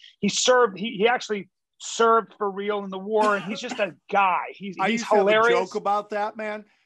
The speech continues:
Speaker 2: that 'cause
Speaker 1: Yeah.
Speaker 2: he was, he was taking helicopter class, uh, courses in Arizona. And the mayor
Speaker 1: Yeah, but he saw
Speaker 2: literally
Speaker 1: combat. He saw combat, buddy. And
Speaker 2: The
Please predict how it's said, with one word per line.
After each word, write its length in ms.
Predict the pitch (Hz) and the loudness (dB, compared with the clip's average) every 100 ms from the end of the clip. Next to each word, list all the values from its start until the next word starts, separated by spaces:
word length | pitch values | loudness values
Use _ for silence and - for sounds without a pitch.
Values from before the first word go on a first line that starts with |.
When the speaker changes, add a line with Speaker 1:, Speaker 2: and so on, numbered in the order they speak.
| _ 175 | _ -10
Speaker 2:
that 180 | 170 170 | -10 -6
'cause 60 | |
Speaker 1:
Yeah. 180 | 185 175 | -6 -4
Speaker 2:
he 160 | 190 220 | -6 -6
was, 400 | 214 220 170 - _ _ _ | -2 -4 -4 -12 _ _ _
he 160 | 226 | -4
was 280 | 247 254 - | -2 -4 -6
taking 500 | - 240 220 202 143 _ _ _ | -2 -2 -2 -12 -12 _ _ _
helicopter 920 | - 226 285 294 214 202 175 - 165 | -8 -6 -4 -6 -6 -6 -6 -8 -14
class, 560 | 131 - 180 170 165 - _ 190 | -14 -8 -4 -4 -8 -16 _ -4
uh, 360 | 165 156 151 | 2 2 2
courses 720 | 143 - 185 156 - 175 151 - _ _ _ 233 | -4 -8 -6 -6 -8 -8 -8 -16 _ _ _ -4
in 160 | 226 | -4
Arizona. 920 | 226 233 226 196 151 220 240 190 131 - _ _ _ _ _ _ | -4 -2 0 -2 0 0 0 -2 -4 -8 _ _ _ _ _ _
And 180 | 220 220 | -4 -2
the 60 | 220 | -4
mayor 240 | 214 233 | -2 2
Speaker 1:
Yeah, 140 | 240 240 | 4 4
but 120 | 226 | 4
he 100 | 262 | 2
saw 80 | 254 | 2
Speaker 2:
literally 240 | 285 233 | 2 2
Speaker 1:
combat. 420 | 220 226 190 139 - _ _ _ _ _ - | 4 4 2 -2 -4 _ _ _ _ _ -20
He 100 | 190 | -8
saw 220 | 233 202 | -4 -2
combat, 400 | 190 180 156 135 | -2 -4 -4 -8
buddy. 180 | 131 _ _ _ - | -12 _ _ _ -10
And 100 | |
Speaker 2:
The 40 | 180 | -2